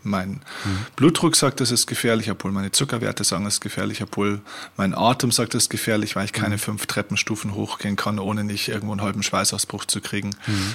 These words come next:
Speaker 1: Aber nee, ich bin gut so, wie ich bin.“ Das ist
Speaker 2: Mhm.
Speaker 1: toxisch, ja, es ist giftig, ne?
Speaker 2: Ja, genauso geht's ja auch in die,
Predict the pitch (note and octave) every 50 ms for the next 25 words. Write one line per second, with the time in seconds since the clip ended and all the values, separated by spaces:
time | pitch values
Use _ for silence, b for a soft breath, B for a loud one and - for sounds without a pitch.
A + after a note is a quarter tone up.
0 | - - C#3 D3 C#3 C#3+ G3 A#3+ G#3+ C#3+ - - E3 E3 - - F3 - - -
1 | C#3+ C#3 A#2 - - G#2+ F#2 - - A#2 G#2+ G#2+ G#2+ A2 B2+ D#3 D3 - - -
2 | F2+ - A2 G2+ A2+ A#2+ - B2 - - - D3+ C#3 - - - - G#2+ - -
3 | - - G#2+ G2 C3+ B B B B B B B B B B B B B B B
4 | B B B B - A2+ A#2+ D3 A#2 B2+ A#2 A#2+ C3 B2+ C3+ B2+ B2+ C3 - -
5 | B2 A#2 A2+ - B2 A#2+ A2+ A#2 A2+ A2+ A2+